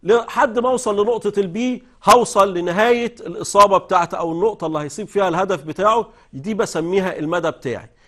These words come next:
اللي هي هنا بسميها الار سمول عشان ما تلخبطش فيها وبين المدى التاني.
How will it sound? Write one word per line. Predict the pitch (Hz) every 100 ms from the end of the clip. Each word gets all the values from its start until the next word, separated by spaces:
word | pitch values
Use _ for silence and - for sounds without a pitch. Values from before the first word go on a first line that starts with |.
| -
اللي | 131 143
هي | 180
هنا | 170 185 170
بسميها | 147 - 151 185 175
الار | 151 180 185
سمول | - 175 220 220
عشان | 160 170
ما | 170
تلخبطش | 156 147 - 185 185 151
فيها | 175 180 190 185 _ -
وبين | 120 156 165
المدى | 151 160
التاني. | 147 - 117 92